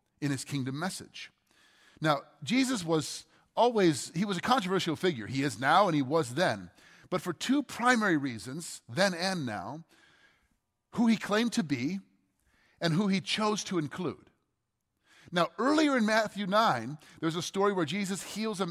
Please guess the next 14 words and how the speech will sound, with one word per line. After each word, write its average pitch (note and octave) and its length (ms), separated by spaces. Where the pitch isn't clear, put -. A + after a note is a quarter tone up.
a D#3+ 120
man F3 440
who's D#3+ 140
a D#3+ 60
paralytic. F3 580
And E3 140
when F3+ 80
he E3+ 60
heals B3+ 340
him, D#3 100
he D3 60
says G#3 300
to E3 100
him, C#3 160